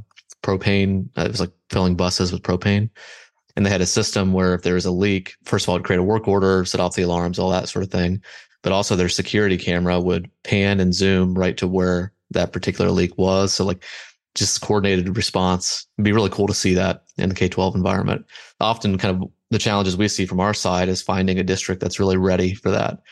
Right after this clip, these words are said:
It's kind of hard to push all the way to the right end of that sophistication spectrum if there's still not basic work orders and, and P Ms. But you guys are certainly ahead of the curve on that and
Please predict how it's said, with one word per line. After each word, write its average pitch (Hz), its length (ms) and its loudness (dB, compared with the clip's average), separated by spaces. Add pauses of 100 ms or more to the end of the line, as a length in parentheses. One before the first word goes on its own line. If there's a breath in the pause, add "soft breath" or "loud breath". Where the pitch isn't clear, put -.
(100)
It's - 160 -2
kind - 160 -2
of - 60 2
hard 95 320 2
to 90 260 0
push 104 260 0
all 98 140 2
the 98 60 0
way 95 180 2
to 95 120 -2
the 92 100 -2
right 95 260 2
end 98 160 0
of 90 120 0
that 92 280 -2
sophistication 98 680 -2
spectrum 92 680 -2
if 107 100 -6
there's 98 160 0
still - 180 0
not 87 180 0
basic 92 340 0
work 92 240 0
orders 92 340 0
and, 95 160 -4 (140)
and 95 100 -8
P 90 180 2
Ms. 87 360 -2 (300)
But 98 80 2
you 113 80 2
guys 107 180 2
are 90 60 -6
certainly 95 300 0
ahead 98 100 2
of 95 80 0
the 90 40 -4
curve 98 260 0
on 90 160 0
that 92 280 2
and 92 220 -6